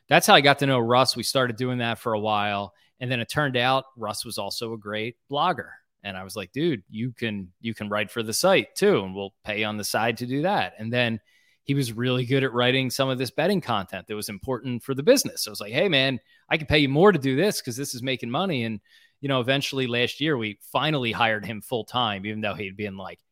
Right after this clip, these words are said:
heavy freelance for about two to three years, uh, two to three years before that. But bringing on all those writers,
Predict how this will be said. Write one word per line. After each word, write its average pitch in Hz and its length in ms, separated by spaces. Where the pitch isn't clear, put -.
heavy 113 340
freelance 101 600
for 107 100
about 95 260
two 117 180
to 104 80
three 98 260
years, 95 420
uh, 90 300
two 139 160
to 117 60
three 107 260
years 104 240
before 107 380
that. 78 260
But 123 160
bringing 180 360
on 160 180
all 151 120
those 135 240
writers, 120 680